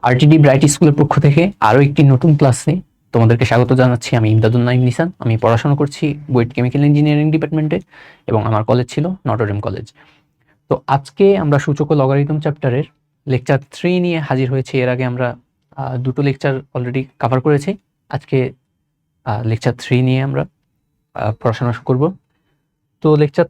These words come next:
থ্রিতে আমাদের প্রথমে আছে এনতম মূল। এই টপিকটা আমরা একটু বোঝার চেষ্টা করি,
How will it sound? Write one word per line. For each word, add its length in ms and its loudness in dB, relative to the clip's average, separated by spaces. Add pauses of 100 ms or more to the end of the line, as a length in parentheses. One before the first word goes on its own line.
থ্রিতে 580 -2
আমাদের 260 -4
প্রথমে 340 -2
আছে 340 -4
এনতম 440 -2
মূল। 200 -4 (1080)
এই 80 0
টপিকটা 340 -2
আমরা 240 -2 (260)
একটু 260 -8
বোঝার 220 -4
চেষ্টা 300 -6
করি, 160 -8